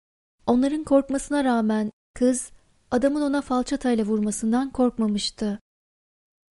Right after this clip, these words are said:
Adam korku dolu bakışlarla kıza bakıyordu. Bir süre sonra dudakları sanki bir şey söylüyormuş gibi kımıldamaya başladı. Ama hiçbir ses çıkmadı. Çabuk çabuk ve zorlanarak aldığı solukların arasında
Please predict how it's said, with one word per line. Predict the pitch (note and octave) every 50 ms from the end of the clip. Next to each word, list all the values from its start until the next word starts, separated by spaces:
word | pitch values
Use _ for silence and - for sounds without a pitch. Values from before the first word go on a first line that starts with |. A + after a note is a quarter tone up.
| _ _ _
Adam | - G#3 G3+ A3 A3+ A3+
korku | - - G#3+ G#3 - - A3+
dolu | B3 A#3 G#3+ G#3 -
bakışlarla | G#3+ - - G#3+ - - B3+ A#3+ A#3 A3 A#3
kıza | - - G#3 A3 A3 G#3
bakıyordu. | A3 G#3 - - A3 G#3 G3+ - - G#3 G#3 - _ _ _ _ _ _ _ _ _ _ _ _ _ -
Bir | D4 -
süre | - - A#3+ A#3 A3+
sonra | - A#3 A3 G#3+ G#3+ G#3+
dudakları | A3 G#3+ A#3+ A#3+ - - C4 B3+ B3+
sanki | B3 - C#4 D4 D4+ D4 C#4+ B3+
bir | C#4+
şey | - - D4 D4 C#4+
söylüyormuş | - - C#4 C#4+ C4+ C#4 D4 D4 C4+ B3 A#3 - -
gibi | - A#3 A3+ C#4
kımıldamaya | - - B3 B3+ C4 A#3 B3+ B3 B3 B3 A#3+ A3+
başladı. | A3+ A3 G3+ - - - G#3+ G#3 - G#3 G3 - _ _ _ _ _ _ _ _ _ _ _ _ _ _ -
Ama | G#3 G3+ G#3
hiçbir | G#3+ A#3 - - - -
ses | - G#3+ A3 -
çıkmadı. | - - - - G#3+ G#3 G3+ - G#3 G3+ - _ _ _ _ _ _ _ _ _ _ _ - -
Çabuk | A#3 A3 G#3 A#3+ - -
çabuk | - G#3+ G3 F#3+ A3+ A3+ - - - - - - -
ve | B3+
zorlanarak | A3 A#3+ B3 B3 B3 C4 B3+ C#4 C#4+ C#4+ C4+ - C4
aldığı | B3 B3 A#3+ A#3+ B3+ B3
solukların | - - B3 A#3+ B3 B3 - B3+ B3 B3+ B3+
arasında | B3 A3+ A3 G#3 - - A3 A3 G#3+ G#3 G#3 A3+ A3+ A3+